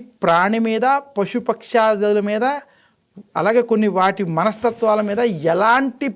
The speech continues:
ప్రభావాలు ఉంటాయనేటువంటిది చెప్పేదే జ్యోతిషం. నేను ఉదాహరణకు ఒక ఎగ్జాంపుల్ చెప్తాను. నేను ఒక పుస్తకాన్ని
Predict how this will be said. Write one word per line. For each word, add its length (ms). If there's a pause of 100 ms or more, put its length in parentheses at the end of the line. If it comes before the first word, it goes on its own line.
(140)
ప్రభావాలు 600
ఉంటాయనేటువంటిది 840
చెప్పేదే 400 (120)
జ్యోతిషం. 360 (640)
నేను 220
ఉదాహరణకు 380
ఒక 120
ఎగ్జాంపుల్ 360
చెప్తాను. 300 (880)
నేను 320
ఒక 100 (140)
పుస్తకాన్ని 600